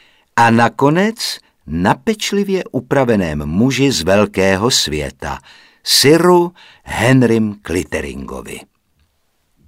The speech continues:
V místnosti byli ještě další dva lidé. Postarší místní farář doktor Pender a advokát Peterik, vyschlý mužíček, který se díval kolem sebe přes horní obroučky brýlí.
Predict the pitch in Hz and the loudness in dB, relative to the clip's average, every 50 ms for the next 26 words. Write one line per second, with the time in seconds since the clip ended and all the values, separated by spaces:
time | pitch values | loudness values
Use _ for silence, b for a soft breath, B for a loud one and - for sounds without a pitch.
0 | _ _ - 67 69 78 104 151 175 - - 202 214 208 - - - 190 165 175 | _ _ -20 -14 -8 -6 -4 -4 -4 -4 -4 -2 -2 -2 -2 -2 -4 -4 -4 -2
1 | 165 170 165 165 - - - 156 156 156 151 147 - - 151 147 135 143 156 151 | -2 -2 -2 -2 -4 -6 -6 -6 -4 -4 -4 -6 -6 -6 -6 -6 -2 0 0 2
2 | 131 90 69 64 - - 60 - - - - - b b b b b b b b | 2 0 -2 -6 -10 -14 -16 -16 -18 -20 -20 -20 b b b b b b b b
3 | b b b b b b _ 92 95 - - - 107 101 98 101 - - - 123 | b b b b b b _ -2 0 0 0 0 0 0 0 0 -2 -4 -4 -4
4 | 131 151 165 147 113 101 98 85 - - - 90 85 80 78 - 87 87 90 90 | -4 -4 -4 -2 0 0 0 0 -2 -4 -6 -6 -6 -6 -6 -4 -4 -4 -2 0
5 | 92 95 104 110 101 82 76 92 - - - 80 73 67 - _ - 82 73 76 | 0 0 0 -2 -2 -4 -4 -4 -6 -6 -8 -10 -10 -10 -12 _ -10 -8 -6 -6
6 | 78 73 67 90 92 123 180 202 b b b b b b b b _ - 113 117 | -8 -8 -6 -6 -6 -6 -8 -10 b b b b b b b b _ 2 2 2
7 | - - 147 165 180 185 190 185 - 165 165 156 151 151 - - - _ _ - | 2 0 -2 0 0 -2 -2 -2 -2 0 0 0 0 -2 -4 -10 -20 _ _ -2
8 | 185 196 196 _ - 92 82 71 73 71 - - _ - B B B B B B | -2 -2 0 _ -2 -2 -2 -4 -6 -10 -12 -14 _ -20 B B B B B B
9 | B B B - 165 226 254 - - - - 196 180 170 156 160 165 143 147 151 | B B B -6 -4 -2 -2 -2 -2 -4 -4 -4 -4 -2 -2 -4 -4 -4 -4 -4
10 | 143 - - 139 131 - - - - - 185 185 147 - - 113 98 117 151 131 | -4 -2 -2 -4 -4 -4 -8 -10 -6 -4 -2 -2 -2 -2 -2 -2 -2 -2 -2 -2
11 | 117 104 101 - 117 117 101 87 - - 113 110 104 104 - 107 107 95 92 92 | -2 -2 -2 -2 -2 -2 -2 -2 -2 -2 -2 -2 -2 -2 -2 -2 -2 -2 -2 -2
12 | 110 107 95 87 76 - 101 98 101 107 104 101 - - - 104 90 95 85 82 | -2 -2 -2 -4 -6 -6 -6 -2 -2 -2 -2 -2 -4 -4 -6 -4 -4 -4 -4 -6
13 | 69 65 60 57 58 58 55 53 53 50 50 | -8 -10 -14 -16 -18 -18 -20 -20 -20 -20 -20